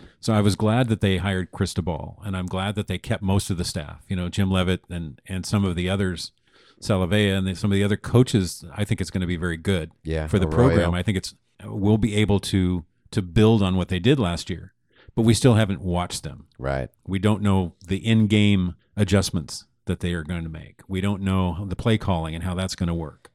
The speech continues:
Speaker 2: And that's the factor, which is gonna be very, very fun and interesting, uh, to see how that plays out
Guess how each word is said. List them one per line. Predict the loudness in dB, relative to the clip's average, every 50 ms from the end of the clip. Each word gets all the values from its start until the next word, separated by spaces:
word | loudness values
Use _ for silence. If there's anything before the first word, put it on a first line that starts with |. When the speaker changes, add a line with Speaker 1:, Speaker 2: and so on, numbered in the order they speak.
| _ _ -12
Speaker 2:
And | -10 -8 -6
that's | -6 -6 -6 -8 -12 -12
the | -10 -10 -8
factor, | -4 -2 -2 -2 -4 _ -8 -8 -6 -6 -4 -6
which | -6 -8 -10
is | -12 -12 -10
gonna | -8 -8 -8
be | -6 -6 -6 -6 -6 -8
very, | -6 -4 -4 -4 -2 -4 -4
very | -4 -4 -4 -4 -4 -4 -6
fun | -8 -10 -8 -8 -6 -6 -8 -8
and | -10 -12 -12 -14 -16 -14
interesting, | -14 -14 -14 -14 -16 -16 -12 -12 -12 -12 -12 -12 -12
uh, | -10 -10 -10 -12
to | -14 -14
see | -16 -12 -10 -10 -8
how | -8 -8
that | -8 -8 -10 -10
plays | -10 -10 -10 -10 -10 -10
out | -10 -10 -10 -14